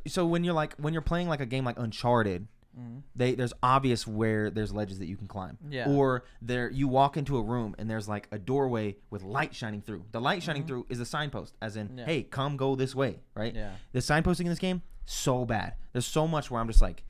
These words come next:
Speaker 2: "Where am I supposed to be walking?"
Speaker 1: Mm-hmm.
Speaker 2: Because it's, like, a weird, it's not two D, it's kinda, like,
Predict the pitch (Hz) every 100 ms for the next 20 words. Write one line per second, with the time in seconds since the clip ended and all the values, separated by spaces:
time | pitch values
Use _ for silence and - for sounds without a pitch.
0 | - - - _ - 101 123 131 131 120
1 | 107 113 110 104 110 95 92 90 110 110
2 | - 127 131 131 139 123 147 139 113 127
3 | - 151 190 - 165 135 120 - 135 131
4 | 113 98